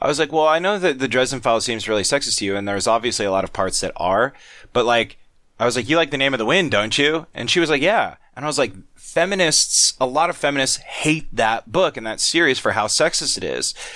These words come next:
The way that he, he portrays women out to be, like, dumb or making bad choices or harlots because of whatever." And, um, and she's like, "Yeah, I get it, but it just seems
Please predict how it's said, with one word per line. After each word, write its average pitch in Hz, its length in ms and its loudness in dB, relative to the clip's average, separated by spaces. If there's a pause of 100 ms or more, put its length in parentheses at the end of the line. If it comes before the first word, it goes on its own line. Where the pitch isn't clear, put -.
(140)
The 107 100 -4
way 123 160 4
that 123 120 2
he, 131 80 0
he 110 220 -4
portrays 107 420 -2
women 139 260 0
out 98 160 0
to - 100 -4
be, 107 240 0
like, 98 320 0 (360)
dumb 120 360 0
or 90 60 -4
making 101 300 -4
bad 120 220 0
choices 113 560 -2
or 92 120 -2
harlots 123 520 -2
because 98 420 -2
of 92 100 -8
whatever." 107 360 0 (520)
And, 107 600 2
um, 98 540 2 (1300)
and 113 420 2
she's 151 220 0
like, 147 140 0
"Yeah, 233 320 4
I 165 80 2
get 208 240 0
it, 160 140 2
but 151 100 2
it 139 120 0
just 139 200 0
seems 131 400 2